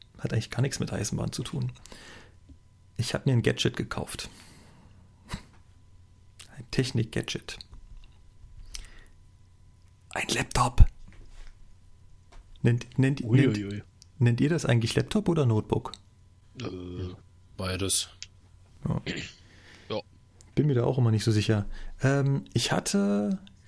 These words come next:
Speaker 1: ganz früh, als ich meine erste Ausbildung zum Informatiker angefangen hab, da hab ich das erste Mal ein Notebook bekommen von meinem Arbeitgeber. Das war ja damals die Post. Und, ähm, die hat halt ihren Azubis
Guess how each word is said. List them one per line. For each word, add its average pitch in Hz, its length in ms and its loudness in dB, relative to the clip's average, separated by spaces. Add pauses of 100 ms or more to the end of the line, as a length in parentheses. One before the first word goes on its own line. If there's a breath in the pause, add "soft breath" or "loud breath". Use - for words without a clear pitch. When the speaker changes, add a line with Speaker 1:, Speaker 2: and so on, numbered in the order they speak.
(100)
Speaker 1:
ganz 190 220 2
früh, 180 240 2
als 120 120 2
ich 120 80 0
meine 123 200 4
erste 139 320 0
Ausbildung 127 500 2
zum 117 400 2
Informatiker 120 920 2
angefangen 104 440 0
hab, 98 300 -4
da 120 100 0
hab 156 140 2
ich 160 100 -2
das - 140 -4
erste 147 320 0
Mal 135 360 2
ein 127 520 2 (680)
Notebook 131 360 2
bekommen 101 360 -2 (640)
von 117 120 2
meinem 117 120 2
Arbeitgeber. - 440 0
Das - 240 -8
war - 60 0
ja 120 80 2
damals 123 260 2
die - 80 -2
Post. - 380 -4 (1600 loud breath)
Und, 127 600 2
ähm, 123 720 4 (260)
die 160 280 2
hat 143 240 -2
halt 143 560 0
ihren 139 220 2
Azubis 147 840 0